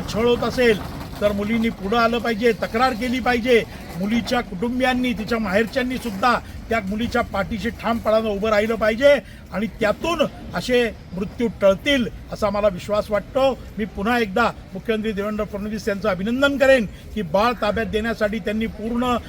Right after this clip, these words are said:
अ, जे काही मदत होती ती देऊ केली आणि त्याचबरोबर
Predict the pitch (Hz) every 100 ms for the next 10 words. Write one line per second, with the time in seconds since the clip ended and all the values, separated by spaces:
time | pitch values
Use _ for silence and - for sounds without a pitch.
0 | - - 190 190 185 202 208 240 226 220
1 | 220 185 220 226 233 185 220 - 240 294
2 | 285 - - 196 226 - 226 285 247 262
3 | 269 269 226